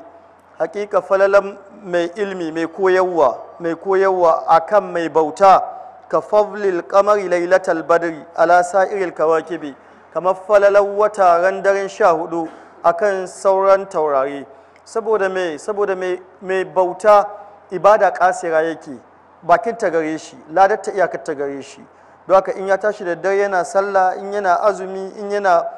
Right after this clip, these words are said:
sallah da rana, ladar da alherin bai samun kowa sai shi. Abin kwarai yake, abin alheri yake, don shi ma aka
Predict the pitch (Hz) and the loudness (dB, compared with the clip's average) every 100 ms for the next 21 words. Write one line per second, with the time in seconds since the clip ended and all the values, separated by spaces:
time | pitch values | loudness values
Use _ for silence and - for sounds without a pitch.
0 | - - 202 208 185 175 190 202 202 202 | -18 -8 -2 2 4 6 4 4 4 2
1 | 202 - - 151 202 220 190 160 - - | 0 -14 -12 2 4 4 2 -6 -18 -20
2 | - 180 - 180 202 226 185 185 175 185 | -6 -4 -2 0 2 0 0 -2 0 -2
3 | 175 156 160 165 165 165 - 190 180 233 | -2 -6 0 0 0 -8 -8 -4 -2 0
4 | 226 220 214 208 185 131 - - - 160 | 2 4 4 2 -2 -10 -14 -20 -6 -2
5 | 208 208 185 185 175 170 170 180 185 - | 0 -2 -2 -4 -6 -8 -8 -10 -10 -6
6 | 196 202 202 180 165 | -2 0 2 2 2